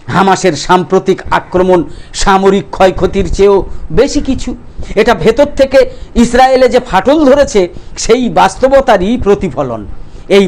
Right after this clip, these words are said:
ভাঙন সেনাবাহিনীর বিভিন্ন স্তরেও পৌঁছে গিয়েছে। দ্য নিউ আরবের খবর জানাচ্ছে যে সেনাবাহিনীর ভেতরে অসন্তোষ বেড়েই চলেছে। ইসরায়েলের জন্য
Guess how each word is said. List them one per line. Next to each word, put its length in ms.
ভাঙন 320
সেনাবাহিনীর 720
বিভিন্ন 320
স্তরেও 360
পৌঁছে 260
গিয়েছে। 320
দ্য 100
নিউ 160
আরবের 340
খবর 220
জানাচ্ছে 420
যে 60
সেনাবাহিনীর 720
ভেতরে 320
অসন্তোষ 440
বেড়েই 360
চলেছে। 320
ইসরায়েলের 560
জন্য 180